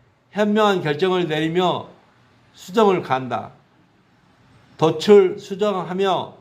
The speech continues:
항해해 나갈 것이라고 믿습니다. 자, 세 번째는 과감한 실천하는 것. 두려움에는 불구하고 행동을 시작하라.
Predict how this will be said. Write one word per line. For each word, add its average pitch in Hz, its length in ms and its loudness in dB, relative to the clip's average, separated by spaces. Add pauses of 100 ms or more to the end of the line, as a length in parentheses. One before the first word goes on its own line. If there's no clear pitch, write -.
(760)
항해해 202 640 0
나갈 160 480 -2
것이라고 160 720 -8
믿습니다. 113 580 -12 (800)
자, 131 220 2
세 196 220 4
번째는 190 1040 0
과감한 190 600 0
실천하는 185 580 -6
것. 113 200 -12 (1200)
두려움에는 202 920 2
불구하고 160 640 -4
행동을 220 400 0
시작하라. 139 640 -6